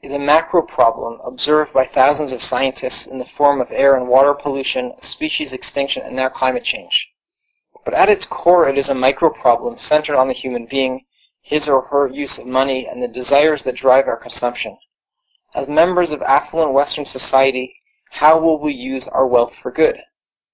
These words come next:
One way for an individual to avoid being controlled by wealth is to give it to people or causes that need it more than we do.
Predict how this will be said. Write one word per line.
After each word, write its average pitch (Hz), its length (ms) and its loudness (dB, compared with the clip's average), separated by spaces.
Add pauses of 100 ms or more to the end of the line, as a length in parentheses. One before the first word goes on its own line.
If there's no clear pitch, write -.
(100)
One 180 320 2
way 180 160 4
for 135 180 -2
an 135 80 0
individual 127 640 -4
to - 180 -6
avoid 135 400 0
being 135 140 -8
controlled 151 500 -2
by 120 120 2
wealth 143 360 2
is - 140 -8
to 135 120 -8
give 156 220 -2
it 170 140 -2
to 139 100 -4
people - 380 -6
or 127 200 -4
causes 165 600 -2
that 135 160 -12
need 160 300 -4
it 147 100 -8
more 139 200 4
than 131 120 -6
we 123 120 -6
do. - 200 -14